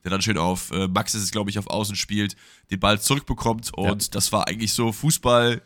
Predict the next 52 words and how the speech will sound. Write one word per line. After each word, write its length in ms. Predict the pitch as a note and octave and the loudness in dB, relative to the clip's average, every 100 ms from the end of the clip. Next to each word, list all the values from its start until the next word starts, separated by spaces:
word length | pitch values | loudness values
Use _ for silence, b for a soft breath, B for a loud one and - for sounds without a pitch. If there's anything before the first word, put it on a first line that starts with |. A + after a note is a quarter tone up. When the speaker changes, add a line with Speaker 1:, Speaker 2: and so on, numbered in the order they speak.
| - | -10
Speaker 1:
in 120 | G#2+ | -2
seiner 220 | A2+ A2 | 0 2
einfachsten 480 | A2+ B2+ C#3 B2 B2+ | 2 2 2 0 0
Form 280 | - B2 G#2+ | 0 -2 -2
gefühlt, 360 | G#2+ G#2 F#2+ G#2+ | -8 -4 -4 -4
ne? 120 | B2 | -4
Zwei 200 | - A2+ | -4 0
Pässchen 400 | D#3 E3 - C#3+ | 0 2 0 0
über 240 | A2+ A#2 | 0 2
Außen 360 | A#2+ C#3+ - A2+ | 2 2 0 -4
durch, 360 | A#2+ B2+ B2+ - | -4 -2 -4 -4
du 80 | |
läufst 300 | G#2+ A2 G#2+ B2 | -4 -4 -4 -4
durch, 360 | B2 A#2+ - | -2 -4 -8
kriegst 220 | - A#2+ - | -14 -8 -4
den 100 | G#2 | 0
Ball 200 | G#2+ G#2 | 2 2
wieder 240 | G#2+ G#2 | -2 -2
und 80 | G2+ | -4
machst 220 | G2 - | -4 -4
das 80 | G#2 | -6
Ding 180 | A#2+ A#2 | -4 -4
rein, 180 | G2+ G2 | -2 -2
so. 200 | G2+ A2 B B B B B - | 0 -2 B B B B B 0
Ähm, 480 | G2+ G#2+ G#2+ G#2 - _ _ - | 4 6 4 0 -8 _ _ -2
aber 540 | G2 G#2 G#2+ G#2+ G#2+ - | 2 4 6 6 6 2
im 80 | G2+ | -2
Endeffekt, 540 | G#2 B2+ C3 - - | -4 -2 -2 -2 -8
wie 140 | G2+ G#2+ | -8 -6
gesagt, 420 | A#2 A2+ - - | -2 -2 -2 -10
Leverkusen 480 | F#2+ G#2 A2 A#2+ A2 | -4 -4 -4 -4 -4
ja 100 | A2 | -2
einfach 280 | F#2 G#2 F#2+ | -2 -4 -8
eine 100 | F#2+ | -6
Nummer 280 | G2+ G#2 G#2 | -4 -2 -2
zu 220 | - G2+ | -2 -4
groß 320 | F#2 G2 G#2 | -8 -6 -6
für 140 | - F#2+ | -6 -8
die 120 | F#2 | -8
Eintracht. 380 | - A2 G#2+ G#2 | -8 -6 -6 -8
Es 60 | - | -10
gibt 120 | C#3+ | -8
auch 60 | C3 | -4
die 100 | B2 | 0
Szene, 400 | C#3+ C3+ C3 B2+ B B B - | 0 2 0 -2 B B B 0
äh, 200 | G#2+ A2 | 2 4
Kolo 280 | C#3+ D3 | 6 6
Muani, 340 | C3+ B2+ D3+ F3 | 8 4 4 2
Elfmeter, 460 | A2+ A#2+ C3 - A2+ | 0 0 -2 0 0
ja 160 | A2 | 2
oder 180 | A2 G#2+ | 2 2
nein? 420 | G#2 G#2+ A#2 A#2+ | 2 0 -2 -8